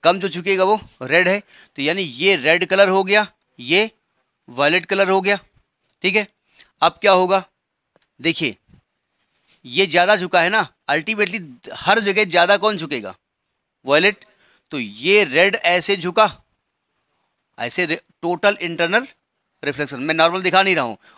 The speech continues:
और इसका भी टोटल इंटरनल रिफ्लेक्शन हो गया, इधर रेड आ गया, इधर वायलेट आ गया, ठीक है, ज़्यादा झुक गया।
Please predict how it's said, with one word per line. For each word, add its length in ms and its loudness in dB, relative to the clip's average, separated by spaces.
और 120 0
इसका 260 2
भी 80 0
टोटल 260 -4
इंटरनल 280 -6
रिफ्लेक्शन 440 -12
हो 140 -8
गया, 220 -12
इधर 220 0
रेड 200 2
आ 100 4
गया, 240 0
इधर 280 2
वायलेट 340 -4
आ 60 -6
गया, 220 -16
ठीक 140 -4
है, 80 -10
ज़्यादा 300 0
झुक 160 -8
गया। 200 -10